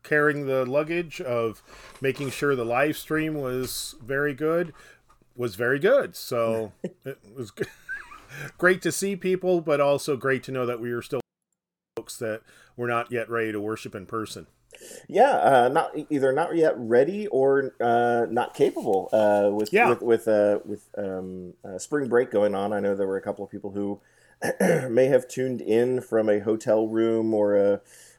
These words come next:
Speaker 2: family
Speaker 1: Right.
Speaker 2: member's house in a different state. Uh, uh, so,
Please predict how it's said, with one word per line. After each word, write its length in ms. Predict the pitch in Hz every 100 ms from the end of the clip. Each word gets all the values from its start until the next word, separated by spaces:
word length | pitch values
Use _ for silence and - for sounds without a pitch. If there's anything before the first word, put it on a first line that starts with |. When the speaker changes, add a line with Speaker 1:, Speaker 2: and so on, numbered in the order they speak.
| _
Speaker 2:
family 380 | 127 120 120
Speaker 1:
Right. 80 | 117
Speaker 2:
member's 300 | 117 113 113
house 320 | 110 113 113 113
in 100 | 107
a 60 |
different 320 | 104 113 120
state. 400 | - - 110 - -
Uh, 460 | 104 101 95 92 -
uh, 300 | 104 95 92
so, 500 | - 107 98 92 92